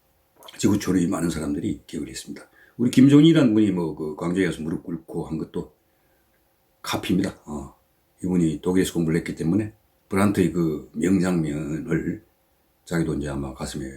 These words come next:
넣어두었다. 광주에 가서 그렇게 한 걸로 보입니다. 뭐 카피라도 뭐 그건 뭐 잘한 거겠죠. 저는 뭐 그분을 별로 좋아하지 않습니다만. 에,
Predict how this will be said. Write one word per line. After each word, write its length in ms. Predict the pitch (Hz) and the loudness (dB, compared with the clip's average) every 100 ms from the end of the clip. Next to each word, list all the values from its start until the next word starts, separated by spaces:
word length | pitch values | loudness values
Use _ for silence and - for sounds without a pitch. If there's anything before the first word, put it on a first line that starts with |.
| - - | -18 -8
넣어두었다. 680 | 78 69 71 69 - 78 - _ _ | -8 -8 -10 -12 -12 -14 -16 _ _
광주에 340 | 80 78 78 | -8 -6 -4
가서 200 | 71 - | -6 -10
그렇게 260 | - 69 67 | -12 -12 -10
한 140 | 71 | -12
걸로 180 | 73 69 | -10 -10
보입니다. 440 | - 71 71 - - _ _ _ _ _ | -10 -10 -10 -12 -18 _ _ _ _ _
뭐 120 | - | -20
카피라도 500 | - 82 76 73 78 | -12 -12 -8 -8 -6
뭐 180 | 73 67 | -6 -8
그건 140 | 71 | -10
뭐 100 | 67 | -10
잘한 260 | - 73 73 | -12 -10 -8
거겠죠. 640 | 87 78 71 67 - - _ _ _ _ | -6 -6 -8 -14 -18 -20 _ _ _ _
저는 240 | 82 76 | -8 -6
뭐 120 | 67 | -6
그분을 300 | 67 78 78 | -8 -6 -4
별로 160 | - 73 | -4 -8
좋아하지 280 | 71 73 73 | -8 -8 -8
않습니다만. 640 | 67 - - 67 67 - - _ _ _ _ _ _ _ _ _ _ _ _ _ | -10 -12 -14 -16 -16 -18 -20 _ _ _ _ _ _ _ _ _ _ _ _ _
에, 680 | 107 101 98 92 90 87 90 | 4 6 6 2 2 0 -2